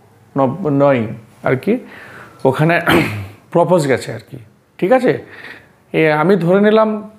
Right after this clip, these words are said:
পুরোটা যদি না হয়, আহ, পুরোটা না হলে যদি মিনিমাম টু থাউজেন্ড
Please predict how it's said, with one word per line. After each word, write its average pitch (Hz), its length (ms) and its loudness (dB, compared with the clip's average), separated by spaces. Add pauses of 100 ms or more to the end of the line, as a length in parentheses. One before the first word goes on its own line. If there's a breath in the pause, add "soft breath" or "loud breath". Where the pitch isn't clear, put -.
পুরোটা 202 340 2
যদি 196 180 0
না 165 220 2
হয়, 151 320 0
আহ, - 800 -6 (120)
পুরোটা 160 280 4 (160)
না 170 100 4
হলে 180 160 2
যদি 185 220 -2 (320)
মিনিমাম 233 440 6 (580 loud breath)
টু 202 80 2 (160)
থাউজেন্ড 185 360 2